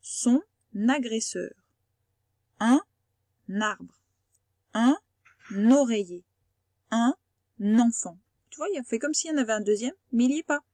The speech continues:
À chaque fois, c'est bien le déterminant avec le nom. Déterminant, nom. Déterminant, nom. Et c'est pareil à chaque fois.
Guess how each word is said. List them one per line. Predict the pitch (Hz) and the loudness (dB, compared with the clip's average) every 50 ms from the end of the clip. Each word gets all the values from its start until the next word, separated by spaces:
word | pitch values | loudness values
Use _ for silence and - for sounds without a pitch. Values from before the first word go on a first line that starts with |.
| _ _ _ _ _ _ _ _ _ _ _ _ - - | _ _ _ _ _ _ _ _ _ _ _ _ -10 -8
À | 202 214 | -6 -4
chaque | - - 202 - | -2 -4 -4 -4
fois, | - - 262 392 | -6 -6 -4 -4
c'est | - - 262 | -2 -2 -2
bien | 208 202 220 196 190 | -4 -4 -6 -8 -6
le | 202 226 254 | -4 -4 -4
déterminant | 247 240 226 - 220 202 202 196 202 233 262 | -4 -6 -8 -8 -10 -10 -8 -6 -4 -4 -4
avec | 311 311 302 277 - | -4 -6 -10 -10 -6
le | 285 277 | 0 2
nom. | 262 240 226 233 - _ _ _ _ _ | 2 2 2 0 -6 _ _ _ _ _
Déterminant, | 185 180 202 - 208 185 185 185 180 196 220 254 320 | -4 -4 -4 -4 -4 -6 -8 -8 -8 -6 -6 -4 0
nom. | 302 247 220 214 214 - _ _ _ | 2 2 2 0 -2 -8 _ _ _
Déterminant, | - 185 180 - 185 165 175 180 190 220 254 302 | -12 -12 -12 -12 -14 -14 -12 -8 -4 -4 -2 0
nom. | 285 226 196 185 196 - _ _ _ _ _ _ _ | 2 0 0 0 -6 -12 _ _ _ _ _ _ _
Et | - 233 | -6 -4
c'est | - 285 247 | -2 -2 -2
pareil | - 240 233 269 294 330 285 | -4 -6 -6 -6 -6 -6 -4
à | |
chaque | 262 - 254 240 - | -4 -4 -6 -8 -10
fois. | - - 180 170 | -12 -12 -12 -12